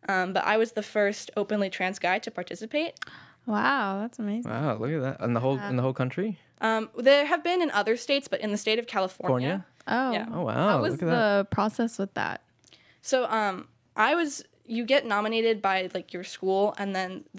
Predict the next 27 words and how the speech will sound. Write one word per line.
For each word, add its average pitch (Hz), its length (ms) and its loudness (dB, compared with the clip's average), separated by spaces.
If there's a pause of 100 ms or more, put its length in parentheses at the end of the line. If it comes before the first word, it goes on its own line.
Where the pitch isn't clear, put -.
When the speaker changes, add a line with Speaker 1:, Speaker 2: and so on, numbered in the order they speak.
(100)
Speaker 1:
your 196 160 -2
local 185 320 -2
American 190 400 -4
Legion 196 300 -4
post 220 360 -2
chooses 185 300 -4
a 190 60 -6
few 185 160 -10
people 175 260 -8
to - 120 -10
send. 190 360 -4
So - 140 -8
I 196 100 2
was, 202 120 0
like, 190 140 -4
nominated 185 400 -2
by 196 120 -2
my 185 100 -6
history 202 320 -6
teacher, 269 400 -2 (420)
and 208 160 -2
Speaker 2:
Mm-hmm. - 0 -
Speaker 1:
my 202 180 0 (340)
Legion 214 260 -4
post 190 240 -2
sent - 200 -8
me. 269 280 -4